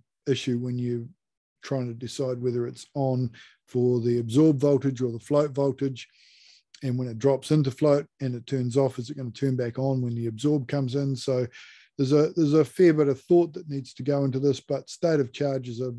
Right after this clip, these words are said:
reasonably reliable one to turn these off and on. So then you just click close, click yes, I wanna save the settings, and then you click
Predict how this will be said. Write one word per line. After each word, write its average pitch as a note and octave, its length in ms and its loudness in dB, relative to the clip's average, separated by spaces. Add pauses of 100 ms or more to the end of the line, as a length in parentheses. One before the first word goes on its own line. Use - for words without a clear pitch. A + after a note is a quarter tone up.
(140)
reasonably C#3+ 540 2
reliable B2+ 640 -2
one C3 320 -6 (540)
to C3 220 0
turn C3+ 280 0
these B2+ 200 0
off C3 180 -4
and C3+ 120 -4
on. C#3 300 -4
So D3 540 2
then D#3 340 0
you D3 120 -4
just C3+ 260 -4 (220)
click C#3 180 -2 (140)
close, F3+ 520 2 (1300)
click B2+ 220 -4
yes, D#3 800 0 (260)
I C#3 40 -6
wanna C3 260 -6
save D3+ 420 2
the D3 100 -4
settings, D#3+ 760 -4 (800)
and D3 120 0
then C3+ 140 2
you B2 140 -4
click - 340 -6